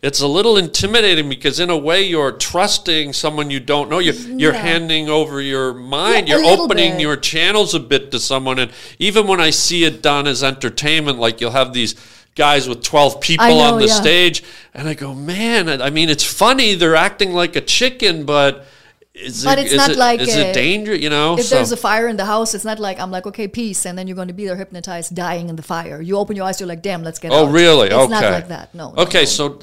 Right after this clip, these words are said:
Speaker 1: for next time, I'm gonna have to work on finding something that you can work on with me.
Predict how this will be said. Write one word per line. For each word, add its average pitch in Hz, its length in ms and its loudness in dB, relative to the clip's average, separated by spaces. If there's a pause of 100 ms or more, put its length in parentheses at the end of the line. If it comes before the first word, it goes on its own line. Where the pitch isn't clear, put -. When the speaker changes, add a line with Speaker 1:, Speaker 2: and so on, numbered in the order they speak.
(100)
Speaker 1:
for - 220 -6
next 175 460 -2
time, 147 320 -2
I'm 143 160 -4
gonna 156 220 -4
have 143 280 -4
to 127 80 -2
work 143 460 0
on 127 460 -4 (760)
finding 156 580 0
something 147 600 -4
that 131 140 -6
you 131 320 -4
can 127 420 -10
work 127 340 0
on 120 260 -4
with 104 180 -10
me. 110 540 -6